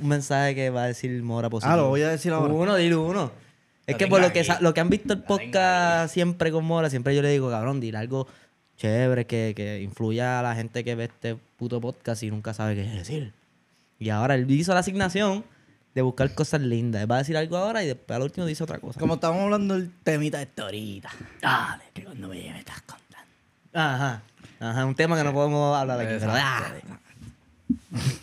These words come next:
Speaker 1: Este es el mensaje de Rafael Mora.
Speaker 2: Es más probable que un lugar, un trabajo tóxico te cambie a que tú lo cambies.
Speaker 1: ¡Diantre!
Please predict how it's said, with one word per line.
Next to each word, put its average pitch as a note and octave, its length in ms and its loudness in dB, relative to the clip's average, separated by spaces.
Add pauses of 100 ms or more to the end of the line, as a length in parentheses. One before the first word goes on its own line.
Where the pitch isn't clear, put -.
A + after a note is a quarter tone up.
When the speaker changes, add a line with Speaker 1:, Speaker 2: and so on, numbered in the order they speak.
(240)
Speaker 1:
Este D3+ 260 2
es C#3+ 160 0
el C#3+ 140 2
mensaje C3+ 480 4 (360)
de A2 420 0 (140)
Rafael G#2 520 -4 (540)
Mora. G#2 240 -2 (420)
Speaker 2:
Es B2+ 200 6
más C#3+ 200 8
probable B2+ 680 6 (440)
que B2+ 120 6
un C3+ 160 10
lugar, C#3 380 8
un C3+ 220 6
trabajo C#3 420 6
tóxico A2 540 0 (100)
te A#2 140 4
cambie B2+ 480 6 (380)
a A#2 100 4
que A2+ 120 4
tú A#2 120 4
lo A#2 100 6
cambies. G2+ 440 0
Speaker 1:
¡Diantre! E3+ 1400 4